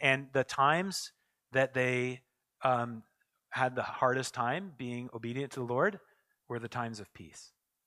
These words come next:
Why? You get some peace, then you're like, "Oh, I'm gonna, like, make some money, and then I'm gonna build some swords or something." And you begin to trust in yourself, you begin to worship other things.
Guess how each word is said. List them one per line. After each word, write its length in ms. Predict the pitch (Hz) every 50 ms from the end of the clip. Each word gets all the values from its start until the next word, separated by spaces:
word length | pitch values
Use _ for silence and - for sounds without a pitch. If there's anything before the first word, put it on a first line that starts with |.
| _ _ _ _ _ _ _
Why? 180 | - 113 113
You 140 | 104 104 104
get 180 | 104 117 113 -
some 120 | - 104
peace, 480 | - - 190 208 202 196 - - - _ _ _ _ _ _ _ -
then 220 | 123 120 120 123
you're 180 | 120 117 117 113
like, 200 | 110 107 104 -
"Oh, 40 | 160
I'm 160 | 175 139 113 110
gonna, 200 | 110 110 110 110
like, 300 | 110 110 110 104 - - _ _ _ _ _ _ _ _ _
make 180 | 123 117 110 -
some 140 | - 110
money, 420 | 113 147 180 180 170 170 170 175 160 _ _ _ _ _ _ _ -
and 140 | 120 117 113
then 120 | 113 107
I'm 80 | 107 107
gonna 200 | 104 104 104 101
build 260 | 107 123 120 113 -
some 140 | 110 101 -
swords 540 | - - 147 131 123 123 120 120 113 110
or 100 | 123 120
something." 440 | 113 - 135 120 113 - 120 117 117
And 100 | 113 120
you 60 | 127
begin 140 | 131 175 180
to 80 | 151 135
trust 320 | - - 143 139 - -
in 80 | 131 117
yourself, 560 | 113 101 95 - - 139 151 165 151 - -
you 60 | 143 127
begin 160 | 117 120 110
to 60 | 107
worship 320 | 104 110 107 - 139 - -
other 160 | 120 104 101
things. 500 | 92 - 101 92 95 - _ - -